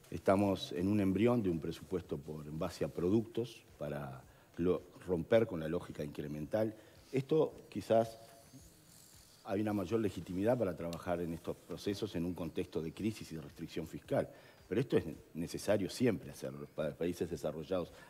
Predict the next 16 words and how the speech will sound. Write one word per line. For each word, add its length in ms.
han 180
avanzado 460
hacia 180
una 140
lógica 340
de 80
presupuesto 640
en 120
base 240
a 60
productos 560
y 20
resultados 720
y 60
no 140
incremental. 760